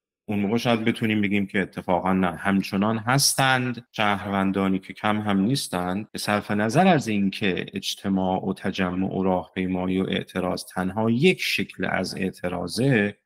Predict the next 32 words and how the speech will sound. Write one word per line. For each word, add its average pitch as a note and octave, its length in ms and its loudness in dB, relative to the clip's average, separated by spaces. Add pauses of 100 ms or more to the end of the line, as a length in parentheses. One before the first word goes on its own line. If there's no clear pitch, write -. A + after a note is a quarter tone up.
(140)
بلکه A#2+ 280 4
به A#2+ 100 4
شکل‌های C3 720 2
مختلفی B2 1500 2
همون G3+ 560 2
امری F3 460 4
رو A2 160 0
که A2 160 -6
ویدا G#2 320 -2
موحد G2+ 640 -4
یا G#2 180 -2
افرادی G2+ 500 -2
قبل B2+ 360 2
از G2 200 0
او G2 220 -4
یا G2 120 -2
بعد A#2+ 340 0
از G#2 180 -2
جنبش G2+ 440 -2
ژینا، F#2 480 -4 (520)
همون D3+ 360 2
امری E3+ 340 6
رو A#2+ 120 2
که A#2 140 -4
اونها G2+ 720 0 (220)
ایجاد G#2 600 0
کردن G2+ 500 2
به G#2 80 -2
عنوان G2+ 400 0
یک G2+ 340 -2
امکان G2+ 560 0
جدید، G#2 540 -2